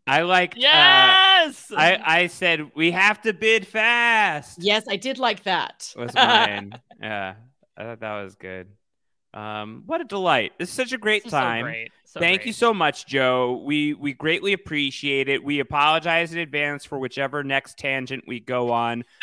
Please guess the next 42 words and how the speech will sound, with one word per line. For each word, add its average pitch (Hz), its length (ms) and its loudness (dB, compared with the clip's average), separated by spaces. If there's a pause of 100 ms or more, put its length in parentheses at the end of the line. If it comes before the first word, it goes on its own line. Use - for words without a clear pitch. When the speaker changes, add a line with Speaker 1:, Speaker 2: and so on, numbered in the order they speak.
Speaker 1:
When 143 240 -2
we 151 120 -2
Speaker 2:
<laughs> 143 140 -4
Speaker 1:
resume 208 520 -2
the 202 80 -8
countdown 139 1040 -2 (300)
later 180 560 -2 (120)
this 156 460 -2 (100)
week, 123 600 -6
Mike, 104 560 -6
uh, 104 520 -4
can 151 160 -10
Speaker 2:
Mm-hmm. 220 60 -10
Speaker 1:
you 302 60 -12
believe 170 360 -6
it? 107 100 -12
This 120 160 -12
thing 143 220 -6
is 127 100 -10
still 139 220 -6
going. 123 240 -4
We're 127 80 -4
still 220 260 -2
in 247 100 -4
the 240 100 -6
seventies 131 680 -2
right 92 260 -10
now. 85 340 -16 (360)
Speaker 2:
We're 175 60 -10
still 175 240 -8
Speaker 3:
Yes. 262 40 -6
Speaker 2:
hanging 285 220 -4
out 254 260 -4
in 208 140 -8
the 233 80 -10
seventies. 156 760 -8
Uh, 143 220 -6
we're 143 100 -8
gonna 170 280 -6
t-, - 120 -20 (160)
trombone 196 640 -6
up 156 320 -6